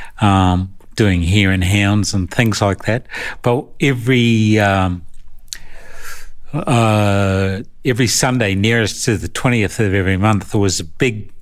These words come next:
ride around the forest down, um,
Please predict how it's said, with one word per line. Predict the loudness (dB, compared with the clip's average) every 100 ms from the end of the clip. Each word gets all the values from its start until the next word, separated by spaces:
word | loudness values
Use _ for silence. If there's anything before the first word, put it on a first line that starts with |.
| -14 -16 -18 -18 -2
ride | 2 4 4 4 0 -4 -6
around | 0 2 2 0
the |
forest | -2 0 2 2 0 -2 -2
down, | 0 2 2 2
um, | 2 2 2 0